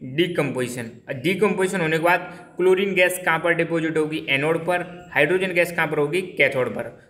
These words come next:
Positive terminal को एनोड, negative terminal को हम क्या बोलते हैं, Cathode। तो ये रिएक्शन भी आप लिख देना कि कैसे एनएओएच बनाएं। ठीक है ना, अब हम देखेंगे properties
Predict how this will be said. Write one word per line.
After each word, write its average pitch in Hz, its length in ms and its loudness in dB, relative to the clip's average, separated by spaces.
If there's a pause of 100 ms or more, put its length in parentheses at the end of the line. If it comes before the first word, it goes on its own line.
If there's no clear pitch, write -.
(120)
Positive 170 500 2
terminal 165 360 2
को 165 120 0
एनोड, 156 440 2 (280)
negative 160 360 2
terminal 147 420 0
को 143 80 -2
हम 139 80 -2
क्या 135 160 0
बोलते 131 240 -2
हैं, 208 180 -4
Cathode। 131 360 2
तो 147 60 0
ये 143 100 2
रिएक्शन 147 360 -2
भी 143 80 -4
आप 170 200 4
लिख 143 120 -2
देना 143 220 -4
कि 165 140 -8
कैसे 165 440 -2
एनएओएच 147 880 0 (340)
बनाएं। 120 420 0 (200)
ठीक 165 120 -2
है 220 60 2
ना, 240 120 2 (1500)
अब 220 100 6
हम 240 140 2
देखेंगे 214 260 2
properties 208 680 2